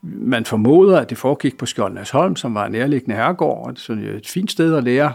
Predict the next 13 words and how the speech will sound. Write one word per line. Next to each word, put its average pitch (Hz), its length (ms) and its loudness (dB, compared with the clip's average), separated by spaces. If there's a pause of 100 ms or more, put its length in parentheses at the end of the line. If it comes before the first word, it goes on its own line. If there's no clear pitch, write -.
(120)
øh, 104 200 -2
gartneri. 117 640 -2 (640)
Øh, - 260 2
og 135 120 0
vi 135 100 4
ved 147 160 6
også, 156 240 4
at 143 60 0
han 123 180 0
kommer 104 300 -2
videre 165 460 6
til - 180 -10
København, 147 580 -2